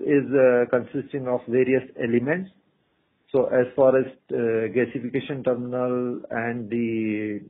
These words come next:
pipeline projects, they have got an independent I R R. As far as the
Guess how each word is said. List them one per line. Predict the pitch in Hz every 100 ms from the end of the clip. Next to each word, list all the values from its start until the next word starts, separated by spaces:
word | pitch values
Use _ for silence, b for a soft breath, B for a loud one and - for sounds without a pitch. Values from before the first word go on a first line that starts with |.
| - - 107
pipeline | 113 117 127 123 117
projects, | 120 110 120 120 -
they | 113
have | 110
got | 107 113 117
an | 107
independent | 101 101 113 113 113
I | 110
R | 117
R. | 135 - _ _ _ _ _ _ _ _ _
As | 120 117 -
far | 139
as | 131 131 123 -
the | 123 117 113 110 110